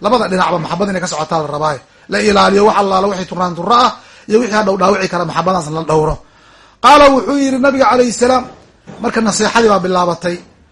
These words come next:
Qofka muxibka ee jecel, qofka uu jecel yahay, maxa-, muxuu u sameeyaa naseexa iyo wanaag iyo khayr iyo fiicni iyo waxbuu u taraa. Marka wixii ugu wanaagsanaa baa loo taray Mucaad. Qaala, nabi wuxuu yidhi, "Alaa ucallimuka, miyaana ku barayn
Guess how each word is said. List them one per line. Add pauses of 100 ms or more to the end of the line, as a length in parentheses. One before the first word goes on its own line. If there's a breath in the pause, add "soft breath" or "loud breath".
(320)
Qofka
muxibka
ee
jecel, (580 soft breath)
qofka
uu
jecel
yahay, (480 soft breath)
maxa-,
muxuu
u
sameeyaa
naseexa
iyo
wanaag
iyo (100)
khayr
iyo
fiicni
iyo
waxbuu
u
taraa. (520 soft breath)
Marka
wixii
ugu
wanaagsanaa
baa
loo
taray
Mucaad. (540 soft breath)
Qaala,
nabi
wuxuu
yidhi,
"Alaa
ucallimuka,
miyaana
ku
barayn